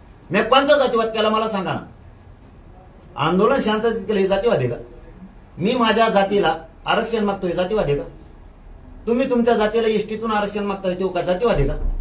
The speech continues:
मुस्लिम समाज आरक्षण मागतोय हो का जातीवाद आहे का? त्यांच्या पोराला लागतंय आरक्षण, ती राज्याची आणि केंद्राची सुविधा आहे आरक्षण म्हणजे, तिथे घेतेत. ओपन साठी, म्हणजे ओपन मध्ये सगळ्या जाती येतात, मग ज्या ज्या येतात, मुस्लिम येतो, ब्राह्मण येतो, मराठा येतो, त्यांसाठी ईडब्ल्यूएस दिलं,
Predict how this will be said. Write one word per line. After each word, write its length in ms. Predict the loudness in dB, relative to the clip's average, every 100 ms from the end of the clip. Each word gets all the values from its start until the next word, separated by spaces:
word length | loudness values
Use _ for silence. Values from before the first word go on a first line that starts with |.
| -8 -12 -16 -20 -16 -4
मुस्लिम 360 | -4 -2 -2 2
समाज 280 | 2 4
आरक्षण 360 | 2 0 -2 -2
मागतोय 280 | -2 -4 -4
हो 60 |
का 100 | -2 -2
जातीवाद 340 | 0 0 0
आहे 100 | -2
का? 60 | -6 -14 -20 -20 -20 -20 -20 -14 -4
त्यांच्या 340 | -2 0 -2 0
पोराला 420 | 2 2 2 2
लागतंय 320 | -2 -2 -2
आरक्षण, 400 | -2 -4 -6 -6
ती 160 | -2 0
राज्याची 440 | 0 -4 -8 -8
आणि 100 | -6
केंद्राची 420 | -4 -4 -6 -8
सुविधा 360 | -12 -4 0 2
आहे 80 | 2
आरक्षण 300 | 0 -4 -6
म्हणजे, 200 | -8 -12 -20 -20 -16 -8
तिथे 200 | 0 0
घेतेत. 440 | 0 0 0 -2 -6 -20 -20 -20 -20 -20 -20 -20 -20 -20 -20 -20 0
ओपन 360 | 4 6 4 4
साठी, 340 | 2 0 -4 -10 -18 -20 -20 -20 -20 -18 -10
म्हणजे 160 | 2
ओपन 280 | 4 4 2
मध्ये 180 | 0 -2
सगळ्या 280 | -2 -2 0
जाती 240 | 0 0
येतात, 260 | -2 -2 -4
मग 140 | -2
ज्या 160 | 0 2
ज्या 160 | 2
येतात, 200 | 0 -2
मुस्लिम 280 | -6 -8 -8
येतो, 320 | -6 -4 -2 -2
ब्राह्मण 340 | -4 -4 -8
येतो, 220 | -6 -6
मराठा 300 | -6 -6 -8
येतो, 180 | -10 -8
त्यांसाठी 360 | -6 -6 -8 -6
ईडब्ल्यूएस 380 | -4 -2 -2 -2
दिलं, 160 | -4